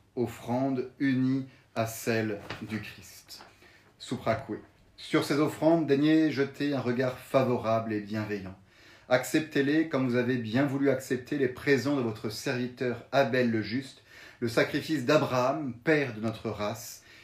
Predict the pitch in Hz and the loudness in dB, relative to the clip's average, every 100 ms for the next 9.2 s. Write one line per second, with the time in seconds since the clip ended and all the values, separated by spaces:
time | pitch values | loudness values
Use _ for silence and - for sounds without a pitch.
0 | - 123 - 143 131 113 165 185 160 - | -4 -2 2 2 4 6 6 6 0 -2
1 | 127 113 110 - - 113 - 113 - 175 | -2 -2 -4 -8 -10 -10 -8 -8 -4 -2
2 | 123 110 110 - 95 - - _ - - | -2 -4 -6 -10 -18 -20 -20 _ -20 -6
3 | 123 127 - 123 110 - - 107 113 - | -4 -2 0 0 0 -4 -6 -6 -8 -14
4 | - - - 123 - 117 - 104 - - | -20 -10 -2 -2 -2 -8 -8 -12 -12 -18
5 | - _ _ _ - - 120 117 - - | -20 _ _ _ -16 -6 -4 -4 -6 -12
6 | - - - _ _ - - - - _ | -10 -10 -10 _ _ -20 -18 -18 -20 _
7 | _ - 131 147 185 175 180 233 - 156 | _ -2 2 6 8 8 8 8 6 2
8 | - 196 185 135 - - 143 135 123 - | 2 0 2 -2 -4 -2 2 2 0 -4
9 | 135 - | -4 4